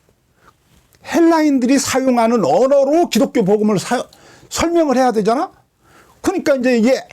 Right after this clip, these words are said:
헬라어를 통해서 기독교 복음을 설명하려니까 이게 기독교 복음이 마치 무엇과 닮아 있는 것처럼 듣는 사람이 느껴지냐면 헬라 철학을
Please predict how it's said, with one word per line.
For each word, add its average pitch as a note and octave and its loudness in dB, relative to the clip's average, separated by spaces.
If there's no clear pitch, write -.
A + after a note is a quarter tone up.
헬라어를 F#4 2
통해서 D4 0
기독교 A3+ 0
복음을 G#3 0
설명하려니까 F#3+ 0
이게 D#4+ 0
기독교 C#4+ -2
복음이 B3 0
마치 F#3+ -2
무엇과 A3 0
닮아 D4 -2
있는 D4+ 0
것처럼 G3+ 0
듣는 D4 0
사람이 G#3+ -2
느껴지냐면 F#3+ -2
헬라 F#4 0
철학을 C3+ -6